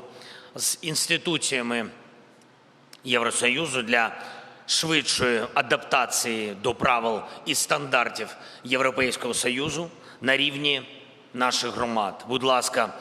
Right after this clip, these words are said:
вивчайте всі можливості, які інтеграція дає нашій державі і дає кожній громаді.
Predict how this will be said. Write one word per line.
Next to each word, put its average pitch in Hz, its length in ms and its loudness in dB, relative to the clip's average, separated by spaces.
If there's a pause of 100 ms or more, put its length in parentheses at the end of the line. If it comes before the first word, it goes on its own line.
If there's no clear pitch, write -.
(160)
вивчайте 139 540 2
всі 131 340 0
можливості, 139 840 0 (260)
які 131 500 0 (420)
інтеграція 135 680 2
дає 123 300 2
нашій 123 400 2
державі 127 580 0
і 127 40 -4
дає 120 340 0 (220)
кожній 127 360 -2
громаді. 107 440 -2